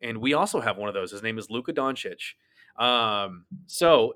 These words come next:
it is relatable in multiple ways. But yeah, White Men Can't Jump is an instant classic. I will, I am a little bit sad to announce, Jason, I don't know if you've heard this monstrosity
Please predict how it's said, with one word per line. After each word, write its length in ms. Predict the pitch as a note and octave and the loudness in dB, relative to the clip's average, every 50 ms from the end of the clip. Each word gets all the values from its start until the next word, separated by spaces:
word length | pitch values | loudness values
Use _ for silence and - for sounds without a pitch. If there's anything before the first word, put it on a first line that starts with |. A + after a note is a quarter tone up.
| _ _ | _ _
it 120 | C#3 A#2+ | -6 -4
is 160 | A#2+ B2 A#2 | -4 -6 -8
relatable 560 | A#2+ C3 C3+ F3 G#3+ B3+ - - G#2+ G#2+ A2 A#2 | -8 -6 -2 0 2 2 2 2 2 2 2 0
in 120 | A#2 A2+ | 0 -2
multiple 480 | A2 G#2+ G#2+ G#2+ - - - C3+ C#3 D#3 | -2 -2 -4 -4 -6 -8 -8 -8 -2 2
ways. 500 | G3 G3 E3 A2 F2 E2+ - - - - _ _ _ _ _ _ _ _ _ _ | 4 4 4 4 2 -2 -10 -14 -14 -16 _ _ _ _ _ _ _ _ _ _
But 100 | B2+ B2+ | -2 2
yeah, 260 | C#3+ E3 D3+ A2+ F#2+ - _ _ _ _ _ _ _ | 4 4 4 4 2 -2 _ _ _ _ _ _ _
White 200 | - B2+ C#3 C#3 | 2 2 2 2
Men 140 | D3 D3 C#3+ | 0 -2 -2
Can't 260 | C#3 - D3 C3+ A#2+ | -2 0 -2 -2 0
Jump 180 | A#2 B2+ B2 A2 | -2 -2 -2 -2
is 140 | A#2+ A2 B2+ | -4 -6 -8
an 80 | A2 | -8
instant 320 | A#2+ C#3 C3 - - C#3 A2 | -8 -8 -8 -8 -8 -8 -6
classic. 380 | - B2 A#2+ A#2+ A#2 - B2+ - - | -2 -2 -2 -2 -2 -4 -6 0 2
I 80 | C3 C3 | 2 2
will, 600 | B2+ A#2+ C3+ C#3+ D3+ D#3 D#3+ D#3 D#3 D3+ - - _ _ - | 4 6 6 8 8 8 8 6 4 2 -2 -8 _ _ 2
I 100 | B2+ C3 | 4 6
am 260 | D3 E3 F3+ F3 E3 | 6 6 4 4 4
a 40 | D3 | 4
little 200 | C#3+ D3 D3 C#3+ | 6 6 6 4
bit 320 | C#3 C3 B2 A2 - - | 4 2 0 0 -4 -8
sad 340 | - - B2+ A#2+ A#2+ B2+ B2 | -4 0 2 2 2 0 -2
to 120 | - - C3+ | -4 -4 -4
announce, 580 | C3 C3 C3 C3+ C#3 C#3 C#3 - - - - _ _ _ _ _ _ _ _ _ _ _ _ - | -2 0 0 -2 -2 -4 -8 -10 -12 -12 -14 _ _ _ _ _ _ _ _ _ _ _ _ 0
Jason, 260 | C3 B2+ - - C3 | 0 0 2 2 4
I 100 | B2 B2+ | 4 4
don't 100 | B2+ C3 | 4 4
know 100 | B2+ B2 | 4 2
if 100 | A#2 A#2+ | 2 0
you've 140 | B2 G#2 - | -2 -2 0
heard 180 | A#2+ A#2 A2 | 0 0 2
this 400 | G#2+ A2+ A#2 A2 - - - - - _ - | 2 0 0 -2 -4 -8 -10 -12 -16 _ -6
monstrosity 800 | A#2 A#2 A#2+ A#2 A#2 - B2+ A#2 A#2 A#2 - A#2+ A#2 A#2 A2+ A2+ | -4 -4 -4 -2 0 2 4 4 4 2 0 -6 -6 -6 -8 -8